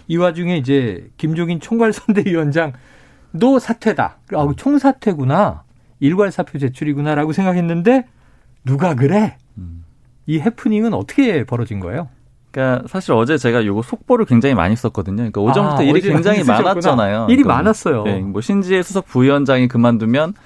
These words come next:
Speaker 2: 그만뒀다고 또 쓰고
Speaker 1: 네.
Speaker 2: 이제 방금 말씀하신 대로 국민의힘 중앙선대위가 다 이제 지도부가 다 이제 내려놓겠다라고 하면 그것도 속보를 쓰고
Speaker 1: 음.
Speaker 2: 이런 상황이었는데 쭉 속보를 쓰다가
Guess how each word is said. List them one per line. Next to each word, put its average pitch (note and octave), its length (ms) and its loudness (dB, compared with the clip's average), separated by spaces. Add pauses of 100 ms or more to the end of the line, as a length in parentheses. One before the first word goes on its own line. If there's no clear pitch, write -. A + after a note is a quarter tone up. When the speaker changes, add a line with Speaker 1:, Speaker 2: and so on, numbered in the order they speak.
(200)
Speaker 2:
그만뒀다고 A#2+ 680 0
또 G2+ 140 -8
쓰고 F#2+ 540 -6
Speaker 1:
네. A2+ 200 -2
Speaker 2:
이제 G#2 100 -4
방금 C3 240 2
말씀하신 C#3 560 0
대로 C3 300 2
국민의힘 B2+ 460 4
중앙선대위가 A#2+ 680 0
다 A2 480 -2 (140)
이제 G2 140 -6
지도부가 G#2 760 0 (400)
다 G#2 320 0
이제 F2+ 180 -4
내려놓겠다라고 B2+ 800 0
하면 A#2 160 2
그것도 B2+ 300 0
속보를 C#3 340 -4
쓰고 B2+ 200 -2
Speaker 1:
음. G2 40 2
Speaker 2:
이런 D3 180 2
상황이었는데 A#2+ 680 -2
쭉 G#3 260 -6
속보를 F#3 380 -8
쓰다가 C3+ 640 -4